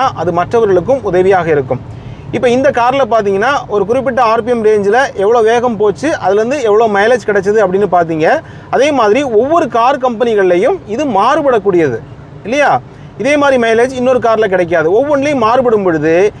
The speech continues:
நீங்க வைத்திருக்கக்கூடிய கார் என்ன கார், அந்த கார்ல நீங்க எவ்வளவு வந்து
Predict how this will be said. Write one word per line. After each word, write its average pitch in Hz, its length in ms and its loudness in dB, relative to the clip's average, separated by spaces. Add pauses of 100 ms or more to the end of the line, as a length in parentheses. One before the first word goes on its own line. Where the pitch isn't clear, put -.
(180)
நீங்க 302 300 0 (120)
வைத்திருக்கக்கூடிய 233 600 0
கார் 208 280 0
என்ன 196 300 0
கார், 160 420 0
அந்த 226 240 0
கார்ல 226 360 0
நீங்க 240 200 0
எவ்வளவு 233 440 4
வந்து 208 360 0